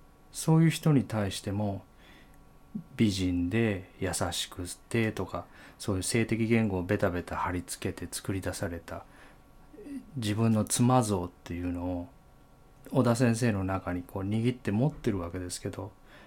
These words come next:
全く別の二つ目の世界を見て生きている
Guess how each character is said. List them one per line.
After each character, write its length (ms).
全 120
く 80
別 260
の 240
二 220
つ 120
目 80
の 100
世 160
界 240
を 40
見 140
て 200
生 80
き 120
て 140
い 80
る 160